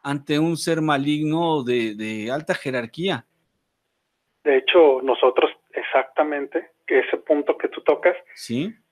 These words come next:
Speaker 2: eh, claro, y en los años que han pasado, que hemos platicado,
Speaker 1: Ujú.
Speaker 2: exactamente, es eso. Más bien nos, nos hicieron como una trampa y nos querían ofrendar a,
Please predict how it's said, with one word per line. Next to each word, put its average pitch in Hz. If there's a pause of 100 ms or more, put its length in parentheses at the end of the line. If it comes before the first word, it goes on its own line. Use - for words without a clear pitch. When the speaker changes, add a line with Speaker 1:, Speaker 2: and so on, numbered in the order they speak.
Speaker 2:
eh, 120
claro, 143
y 135
en 131
los 123
años 151
que -
han 156
pasado, 156 (160)
que -
hemos 139
platicado, 139 (140)
Speaker 1:
Ujú. 107 (320)
Speaker 2:
exactamente, 143
es 143
eso. 170
Más 135
bien 165 (100)
nos, 131 (160)
nos 123 (760)
hicieron 156
como 151
una 156
trampa 165 (840)
y 139
nos 131
querían 117
ofrendar 120
a, 117